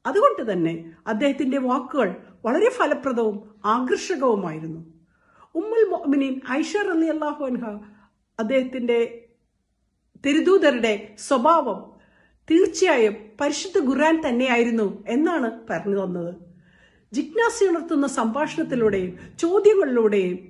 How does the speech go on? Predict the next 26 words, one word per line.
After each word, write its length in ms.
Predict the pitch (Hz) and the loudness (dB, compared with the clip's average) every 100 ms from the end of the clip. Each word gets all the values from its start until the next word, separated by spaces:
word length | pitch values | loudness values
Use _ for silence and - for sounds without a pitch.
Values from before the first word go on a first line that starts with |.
| - _ - | -20 _ -4
പരസ്പരം 540 | 277 294 - 370 381 | -4 -4 -4 -2 -2
ചോദിപ്പിച്ചുകൊണ്ട് 960 | 320 330 349 - 359 - 262 214 196 185 - - | 0 0 2 2 2 2 2 2 -2 -4 -14 -6
അനുയായികളെ 500 | 240 277 294 277 277 | 2 2 4 2 0
ചിന്തിപ്പിക്കാൻ 680 | 269 285 277 381 330 311 262 | 0 0 2 0 0 0 0
പ്രേരിപ്പിച്ചു. 560 | 240 214 185 220 - 180 - - _ _ - | 0 0 -2 -6 -6 -10 -10 -20 _ _ -6
അതിന് 260 | 262 254 | -2 0
ഉത്തമ 360 | 254 - 294 320 | -2 -6 -2 0
ഉദാഹരണമാണ് 880 | 240 247 247 262 269 208 180 175 - - _ _ - | 0 -2 -2 -2 -4 -4 -6 -10 -14 -20 _ _ -14
അദ്ദേഹം 340 | 196 226 214 226 | -6 -2 -2 -2
പറഞ്ഞത്, 480 | 208 214 214 196 202 - - _ _ 226 | -4 -4 -4 -4 -8 -20 -20 _ _ -4
"നിങ്ങളുടെ 320 | 277 320 320 | -2 -2 -2
ഒരാളുടെ 480 | 269 285 320 330 339 | -2 -2 -4 -6 -6
വാതിക്കൽ 640 | 247 220 254 247 196 - 285 | -6 -6 -4 -2 -2 -4 -8
ഒരു 160 | 320 | -4
നദി 320 | 294 240 233 | -2 -2 -2
ഒഴുകുന്നുണ്ടെങ്കിൽ 840 | 294 220 254 269 214 202 180 165 165 - - - | -2 -2 -2 -2 -2 -4 -6 -8 -12 -20 -20 -10
അയാൾ 220 | 339 381 | -6 -2
അതിൽ 280 | 320 285 269 247 | -2 -2 -4 -4
അഞ്ചു 340 | 277 302 415 | -6 -2 -2
നേരം 400 | 370 277 254 226 | 0 0 0 -2
ഒരു 80 | 330 | -2
ദിവസം 480 | - 311 - 277 247 | -4 -6 -4 -6 -4
കുളിച്ചാൽ 520 | 240 214 - 196 170 - _ _ _ _ _ - - - - | -4 -4 -4 -6 -8 -16 _ _ _ _ _ -18 -16 -16 -6
ശരീരത്തിൽ 640 | 247 269 262 254 262 247 | -2 0 -2 -2 -4 -4
അഴുക്കുകൾ 480 | 233 240 247 269 254 | -2 -4 -4 -2 -2
എന്തെങ്കിലും 440 | 214 240 247 226 | 0 -2 -2 -6